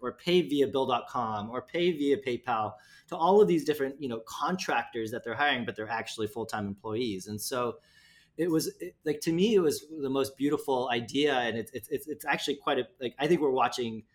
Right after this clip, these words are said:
like, our industry change right in front of our eyes. And it's such a gift. Um, and, and what we get really excited about is the way that we're approaching P E O is we don't have to be everywhere. Remote, Deal, Papaya Global, they're gonna be the ones, they're creating this global infrastructure, as you alluded to,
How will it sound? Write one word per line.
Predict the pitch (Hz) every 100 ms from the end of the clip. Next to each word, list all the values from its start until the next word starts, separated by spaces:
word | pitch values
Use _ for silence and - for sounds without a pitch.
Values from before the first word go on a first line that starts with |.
| _ _ _
like, | 120 135
our | 131
industry | 143 147 139 - 113
change | 107 - 139 123 110
right | 110
in | 104
front | 110
of | 101
our | 98
eyes. | 104 110 98
And | 98
it's | -
such | 120 113
a |
gift. | 92 117 98 - - _ _ _ _
Um, | 117 113 98 95 - _ _
and, | 135 135
and | 135 123
what | 131
we | 139
get | 202 185
really | 143 127
excited | 107 - 113 107
about | 107 104 101 104 -
is | 113 101 -
the | 139
way | 139 165
that | 151
we're | 127 147
approaching | 147 143 - 120
P | 117 120 117
E | 139
O | 147
is | 117 104 - _ _ _ _ _ -
we | 147
don't | 185 160
have | 156 143
to | 139
be | 123 117
everywhere. | 104 95 82 78 - _ _ -
Remote, | 131 135 147 151 151 -
Deal, | 135 139 135
Papaya | 131 135 131 127 123
Global, | 120 117 120
they're | 120 139
gonna | 139 139 123
be | 123
the | 120 117
ones, | 113 113 113 104
they're | 139
creating | 139 160 143 131 117
this | 113
global | - 117 107
infrastructure, | 104 - 107 101 - 107
as | 95
you | 104
alluded | 104 135 156 107
to, | - 107 101